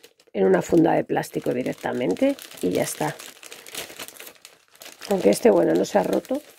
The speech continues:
así que con lo cual lo meteré aquí. Vale, bueno, pues nos viene Aida catorce blanca, o sea, blanca sí, negra, es Veigar,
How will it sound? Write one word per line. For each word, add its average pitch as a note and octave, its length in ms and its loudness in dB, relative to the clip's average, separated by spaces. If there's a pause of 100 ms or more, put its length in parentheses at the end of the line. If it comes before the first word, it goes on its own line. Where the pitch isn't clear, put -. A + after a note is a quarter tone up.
(300)
así E3 240 -6
que D#3 120 -2
con C#3+ 160 0
lo D3 100 0
cual E3+ 260 0 (600)
lo - 140 0
meteré A#2+ 380 -2
aquí. - 260 -14 (1900)
Vale, - 280 -4 (260)
bueno, - 280 -8 (100)
pues E3+ 320 -4
nos F3+ 260 4
viene F3+ 440 2 (2500)
Aida F#3 400 6
catorce D#3+ 560 -2
blanca, A#3 680 -2
o - 60 -20
sea, - 160 -6
blanca D3+ 380 -2
sí, D#3 300 -6 (380)
negra, A3 580 2 (640)
es F3 380 0
Veigar, G3 520 0